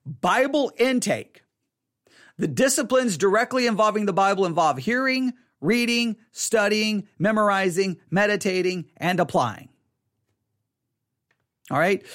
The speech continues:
so he-, here you go. Uh, in other words, what you need to grow spiritually is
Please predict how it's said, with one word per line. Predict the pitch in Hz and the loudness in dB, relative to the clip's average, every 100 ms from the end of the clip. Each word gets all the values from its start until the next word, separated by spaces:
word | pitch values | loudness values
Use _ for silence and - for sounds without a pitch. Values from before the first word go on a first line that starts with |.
| - | -12
so | - 208 165 147 - - - - | 0 2 4 0 -4 -20 -20 -6
he-, | 220 | -4
here | 170 247 | -2 -2
you | 262 240 | -2 0
go. | 226 120 110 - _ 151 | 0 -2 -6 -18 _ 0
Uh, | 147 139 - - - - | 0 -2 -10 -20 -16 -2
in | 240 | 0
other | 226 | 2
words, | 220 214 | 2 0
what | 139 247 | 0 -2
you | 240 247 | 0 0
need | 262 233 190 190 175 _ _ | 0 0 0 -2 -6 _ _
to | - 208 196 | -6 -4 -4
grow | 135 226 240 233 | 0 2 2 0
spiritually | - 240 220 165 - 175 170 165 - | -2 0 0 0 -6 -4 -4 -4 -8
is | - 220 202 185 170 | 2 2 4 0 -4